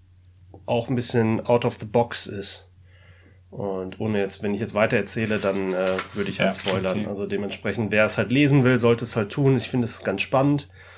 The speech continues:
Speaker 1: Es ist halt sehr umfangreich. Das sind, glaub ich, zwölf Ausgaben, die gesammelt sind.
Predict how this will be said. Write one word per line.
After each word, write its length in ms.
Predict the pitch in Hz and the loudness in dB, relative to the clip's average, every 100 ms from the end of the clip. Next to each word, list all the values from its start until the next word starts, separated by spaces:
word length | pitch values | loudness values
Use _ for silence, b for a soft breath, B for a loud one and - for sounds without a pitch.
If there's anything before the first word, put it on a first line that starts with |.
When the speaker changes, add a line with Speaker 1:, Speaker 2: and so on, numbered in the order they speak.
| B B B B - | B B B B -10
Speaker 1:
Es 80 | - | -2
ist 20 | |
halt 160 | 110 | 0
sehr 160 | 123 135 | 4 4
umfangreich. 500 | 139 151 135 131 135 | 4 4 6 8 8
Das 120 | - | 6
sind, 100 | 127 | 0
glaub 160 | 120 117 | 2 2
ich, 140 | 113 | -2
zwölf 320 | - 123 127 | -2 2 2
Ausgaben, 580 | - 135 143 - 135 147 | 0 -4 -2 0 2 2
die 120 | 139 | 0
gesammelt 380 | 135 127 139 143 | -2 0 0 0
sind. 340 | - 170 185 | 0 -2 -4